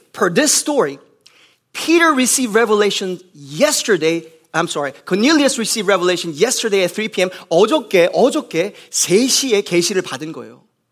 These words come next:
그리고 그날 밤에는, 밤에는 보통 여행을 하지 않아요.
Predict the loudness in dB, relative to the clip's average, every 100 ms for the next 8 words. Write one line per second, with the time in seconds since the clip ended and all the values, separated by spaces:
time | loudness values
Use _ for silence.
0 | _ _ -20 -2 0 2 2 4 4 2
1 | -2 0 2 2 2 2 0 -4 -4 -2
2 | 0 -2 0 0 -2 -6 -8 0 2 4
3 | 2 0 -4